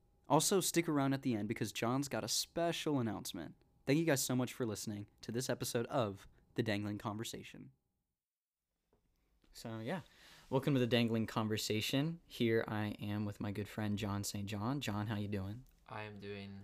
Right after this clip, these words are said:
Speaker 2: fantastic.
Speaker 1: So, to start things off, I kinda have a random question for you before we get
Speaker 2: Ooh.
Speaker 1: really serious.
Speaker 2: Random.
Speaker 1: Um, who would win in a fight, Jar Jar Binks or John Wilkes Booth?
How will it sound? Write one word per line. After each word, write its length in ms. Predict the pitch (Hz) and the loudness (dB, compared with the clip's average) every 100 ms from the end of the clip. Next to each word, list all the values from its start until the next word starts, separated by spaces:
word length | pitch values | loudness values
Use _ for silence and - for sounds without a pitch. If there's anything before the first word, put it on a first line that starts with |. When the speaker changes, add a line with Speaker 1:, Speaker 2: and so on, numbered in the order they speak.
| - _ | -18 _
Speaker 2:
fantastic. 840 | 104 101 101 95 95 - 95 - - _ - - - | -12 -12 -8 -8 -8 -10 -12 -14 -20 _ -20 -20 0
Speaker 1:
So, 280 | - 160 160 | 8 10 10
to 80 | 143 | 8
start 260 | - 151 | 4 4
things 220 | 156 143 | 4 2
off, 260 | 127 135 - | 4 2 0
I 100 | 123 | -2
kinda 240 | 120 127 123 | 0 0 -2
have 360 | 131 120 117 - | 0 -2 -2 -2
a 100 | 113 | -4
random 400 | 104 107 110 107 | -2 -2 -2 -4
question 440 | - 104 - 120 | -6 -8 -4 -4
for 160 | - 117 | -4 -2
you 160 | 117 | -2
before 280 | 139 120 117 | -4 -4 -2
we 120 | 113 | -2
get 220 | 120 113 104 | -2 -2 -4
Speaker 2:
Ooh. 100 | 95 | -2
Speaker 1:
really 260 | 120 113 110 | 0 0 0
serious. 520 | - 107 113 135 101 | -4 -4 -4 -4 -4
Speaker 2:
Random. 520 | 101 113 117 101 98 - - | -6 -8 -12 -14 -16 -16 -8
Speaker 1:
Um, 460 | 104 80 67 113 - - - | -8 -6 -10 -12 -14 -18 -6
who 180 | - 202 | 0 2
would 140 | 208 | 2
win 180 | 139 151 | 2 2
in 60 | 139 | 0
a 80 | |
fight, 500 | 117 - 127 95 - | -2 -2 0 0 -2
Jar 180 | 135 123 | 2 2
Jar 160 | 143 156 | 4 2
Binks 300 | 131 147 135 | 2 2 2
or 60 | |
John 240 | 110 107 101 | 0 0 -2
Wilkes 160 | 101 - | -6 -10
Booth? 380 | - - - | -10 -10 -14